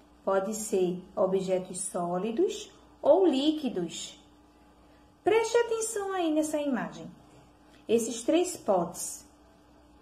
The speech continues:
Aonde é que vai caber mais biscoito? No pote um, no pote dois ou no pote três? Pense direitinho. Isso mesmo, isso aí mesmo que você pensou. No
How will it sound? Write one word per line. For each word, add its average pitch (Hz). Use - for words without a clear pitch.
Aonde 466
é 392
que 381
vai 381
caber 226
mais 214
biscoito? 185
No 196
pote 202
um, 190
no 240
pote 233
dois 247
ou 370
no 370
pote 339
três? -
Pense 480
direitinho. 403
Isso 403
mesmo, 254
isso 277
aí 320
mesmo 320
que 330
você 330
pensou. -
No 226